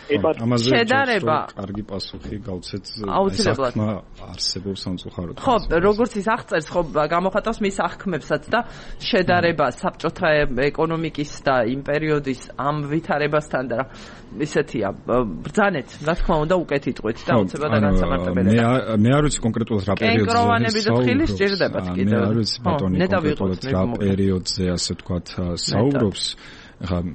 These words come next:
Speaker 2: მაგალითად, ჩემს მეზობელს სოფლად თუ რაღაცა რამდენიმე ხე აქვს რაღაც მოყვანილი და იქ ხილი, ეს იმას არ ნიშნავს, რომ ქვეყანაში მართლაც აგრარული ვითა-,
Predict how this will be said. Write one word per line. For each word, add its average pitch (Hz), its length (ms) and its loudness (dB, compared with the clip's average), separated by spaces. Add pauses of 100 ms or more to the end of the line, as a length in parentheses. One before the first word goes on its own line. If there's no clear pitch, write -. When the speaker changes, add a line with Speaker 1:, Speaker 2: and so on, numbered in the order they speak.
(140)
Speaker 2:
მაგალითად, 92 520 -4 (160)
ჩემს - 440 0
მეზობელს 95 600 0 (140)
სოფლად 95 500 -4
თუ - 140 -12
რაღაცა 92 360 0
რამდენიმე 90 600 0 (580)
ხე - 280 0
აქვს 85 280 -2
რაღაც 87 320 -4 (100)
მოყვანილი 92 580 -4
და 90 140 -8
იქ 87 140 -8
ხილი, 110 320 0
ეს 98 120 0
იმას 95 220 -2
არ 92 140 0
ნიშნავს, 92 360 -2
რომ 113 140 -2
ქვეყანაში 92 500 0
მართლაც 95 400 0 (460)
აგრარული 90 580 0
ვითა-, 90 280 -2